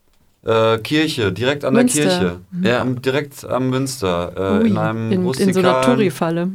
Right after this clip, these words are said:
Speaker 2: Mhm.
Speaker 1: in so eine rustikale Touri-Falle.
Speaker 3: Genau.
Speaker 1: War
Speaker 3: <laughs>
Speaker 1: spitzenmäßig.
Speaker 3: War richtig gut.
Speaker 1: <laughs> Ja.
Speaker 3: Sauteuer.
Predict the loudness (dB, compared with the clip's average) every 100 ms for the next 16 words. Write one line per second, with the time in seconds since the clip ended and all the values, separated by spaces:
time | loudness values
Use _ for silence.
0 | -6 -6 -6 _ -6 0 0 2 0 -2
1 | 0 2 0 0 -2 -2 -2 0 2 2
2 | 4 4 2 0 0 0 -4 -4 -4 0
3 | 0 2 0 -2 -4 0 2 2 -2 -6
4 | -4 -2 2 4 4 0 0 2 0